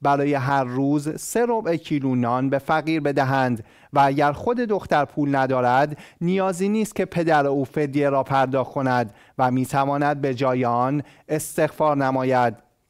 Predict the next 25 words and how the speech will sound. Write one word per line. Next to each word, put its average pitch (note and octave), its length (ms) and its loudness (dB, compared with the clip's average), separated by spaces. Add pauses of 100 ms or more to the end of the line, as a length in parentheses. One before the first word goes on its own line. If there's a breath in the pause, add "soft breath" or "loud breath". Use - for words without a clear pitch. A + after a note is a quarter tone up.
(240 soft breath)
ایشان C#3 480 -2
در C#3+ 200 4
رابطه C3+ 360 -2
با C#3 160 0
حکم A3 320 -4
روزه F3 440 -2
برخی G#3 380 -2
از D3+ 220 -4
بیماران C3+ 460 0
فرمودند: C3 800 0 (460 soft breath)
«افرادی A#3+ 440 -2
که A#3 140 -4
دچار A#3 460 -2
بیماری‌هایی D3+ 760 0
نظیر E3 440 -2
بیماری F#3 540 -2
کلیه E3 440 -2
و A3 100 0
دیابت C#3+ 480 -2
هستند C3+ 640 -2 (280 loud breath)
و F3+ 120 2
نیاز A3 380 0
به F#3 160 -2
مصرف F#3 480 -2
دارو D3+ 560 0